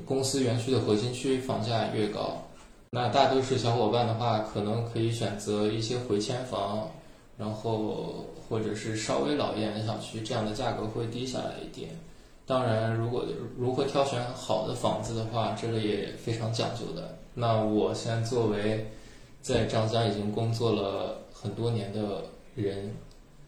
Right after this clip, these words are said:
讲一下我自己之前租房踩过坑的地方吧。呃，最早之前呢，是在二零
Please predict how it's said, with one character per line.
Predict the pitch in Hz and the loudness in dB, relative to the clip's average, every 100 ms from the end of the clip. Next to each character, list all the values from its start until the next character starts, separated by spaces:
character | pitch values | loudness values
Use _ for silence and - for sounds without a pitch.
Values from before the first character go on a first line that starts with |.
| - - - - | -20 -20 -20 -6
讲 | - 101 | 0 0
一 | 107 | 2
下 | 131 120 | 4 4
我 | 107 101 | 4 2
自 | - | 0
己 | 110 104 | -2 -2
之 | 98 117 | -2 -4
前 | - 107 101 104 107 | -4 -4 -2 -2 -4
租 | - 113 | -2 0
房 | 110 | 0
踩 | 107 110 | 0 -2
过 | 95 104 | -2 -4
坑 | - 139 | -2 0
的 | 104 | 0
地 | 104 | -2
方 | - 101 | -4 -10
吧。 | - - - - - - - - - - - - - - - | -12 -14 -18 -20 -20 -20 -20 -20 -20 -20 -20 -20 -20 -20 -6
呃， | 113 107 104 | 0 2 2
最 | 104 180 156 | 6 8 8
早 | 104 | 6
之 | 104 131 | 0 -4
前 | - 101 104 | -4 -4 -2
呢， | 107 | -2
是 | 107 - 117 | -2 -2 -2
在 | 107 120 107 101 | 0 0 2 0
二 | - 139 120 107 | 2 4 4 4
零 | 101 101 104 110 | 0 0 -2 -2